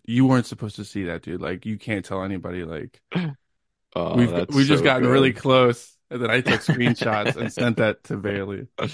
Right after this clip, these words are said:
Speaker 2: Oh, that's great. I didn't know that, about that. That's funny.
Speaker 1: <laughs>
Speaker 2: I love
Speaker 1: Yeah,
Speaker 2: that.
Speaker 1: they were, they were just hooking up on the couch.
Speaker 2: <laughs>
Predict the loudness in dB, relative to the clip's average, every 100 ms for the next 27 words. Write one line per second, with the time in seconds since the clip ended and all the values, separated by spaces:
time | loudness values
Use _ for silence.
0 | -10 -20 _ _ _ _ _ _ -2 0
1 | 0 2 0 0 -2 2 4 4 0 -2
2 | 0 2 2 2 0 -2 -6 -2 -2 0
3 | -2 -2 -4 -12 _ _ _ _ _ _
4 | 0 0 0 -2 -2 -6 -6 -6 -4 -6
5 | -6 -12 -12 _ _ _ _ _ _ -16
6 | _ _ _ 0 2 4 4 4 2 0
7 | -8 _ _ -8 -8 -8 -8 -10 -8 -10
8 | -10 -10 -12 -16 -16 -10 -8 -10 -12 -6
9 | -6 -4 -6 -6 -14 -16 -20 _ -10